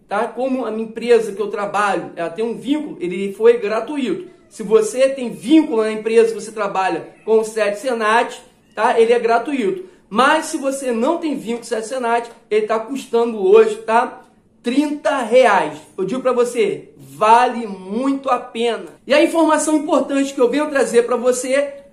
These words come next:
aqui no final do vídeo, que é o seguinte, ó, só pra você que chegou aqui,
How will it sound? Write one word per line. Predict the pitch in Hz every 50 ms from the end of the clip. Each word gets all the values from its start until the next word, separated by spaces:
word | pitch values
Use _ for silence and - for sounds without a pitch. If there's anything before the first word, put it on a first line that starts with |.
| _ _ _ _ -
aqui | 240 254 262 269 262 - - - 262 302 320
no | 277 269 277
final | 277 - 262 226 196 196 - 208
do | 285 -
vídeo, | - - 240 277 277 277 - - - - _
que | - 208
é | 208 247
o | 269
seguinte, | 269 302 294 226 269 302 294 277 - -
ó, | 196 165
só | - - 254 269
pra | 285 294
você | 285 277 262 269 - 233
que | 226
chegou | - 269 240 220 233 262
aqui, | 247 - - 240 247 262 269 254 -